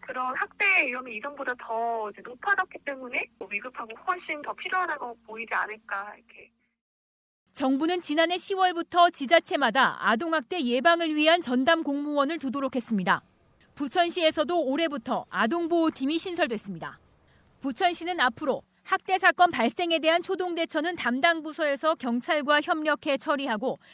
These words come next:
Speaker 2: 사례 관리와 후속 조치 등은 지역 아동보호 전문기관에서 맡게 된다고 밝혔습니다.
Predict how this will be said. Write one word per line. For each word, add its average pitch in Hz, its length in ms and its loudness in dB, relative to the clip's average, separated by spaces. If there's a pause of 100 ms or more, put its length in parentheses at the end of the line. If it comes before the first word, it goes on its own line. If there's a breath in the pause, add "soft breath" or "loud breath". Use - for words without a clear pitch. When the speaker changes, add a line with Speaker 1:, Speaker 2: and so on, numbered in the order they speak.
(120)
Speaker 2:
사례 311 380 2
관리와 294 440 4
후속 349 340 -2
조치 330 280 -4
등은 247 360 -2
지역 302 320 2
아동보호 330 540 0
전문기관에서 294 880 0
맡게 262 300 0
된다고 226 340 0
밝혔습니다. 180 600 -8